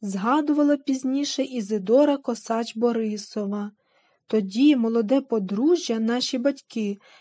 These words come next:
жили в Звягелі на Волині. Там часом Ольгу звуть Олена, а що мама дуже захоплювалася збиранням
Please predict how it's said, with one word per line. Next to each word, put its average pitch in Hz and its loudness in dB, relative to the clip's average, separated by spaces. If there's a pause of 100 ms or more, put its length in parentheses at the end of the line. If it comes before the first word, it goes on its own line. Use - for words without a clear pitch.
(140)
жили 339 4
в 311 0
Звягелі 226 0
на 226 0
Волині. 220 0 (1040)
Там 233 2
часом 247 -2
Ольгу 262 4
звуть 233 0
Олена, 220 0 (400)
а 220 -8
що - -2
мама 240 2
дуже 233 2
захоплювалася 220 -2
збиранням 220 -2